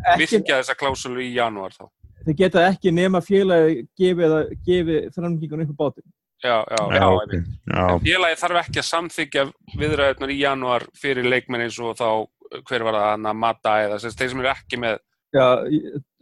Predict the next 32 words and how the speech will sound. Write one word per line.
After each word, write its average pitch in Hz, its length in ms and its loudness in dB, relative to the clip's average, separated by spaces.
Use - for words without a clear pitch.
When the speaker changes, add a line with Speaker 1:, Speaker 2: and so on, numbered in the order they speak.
Speaker 1:
Jones, 151 440 2
Smalling, 151 600 0
Mata. 151 420 2
Speaker 2:
Já. 104 180 -4
Það 127 180 -2
er 143 100 2
verið 175 140 2
að 165 100 -4
tala 175 440 0
um 190 120 -6
það 160 220 0
að 139 80 -2
Mata 156 400 0
fái 151 220 -6
líklega 147 340 -4
ekki 151 100 -8
endurnýjun 156 560 -8
og - 540 -10
Herrera 147 560 0
í 156 100 0
eitthvað 151 300 0
erfiðleikum 156 420 -2
með 151 140 -2
að 139 80 -4
sannfæra 156 400 -2
United 151 560 -4
um 151 120 -4
að 143 80 -6
framlengja 156 440 -6
og 120 220 -6
ég 127 80 -4
meina, 127 160 2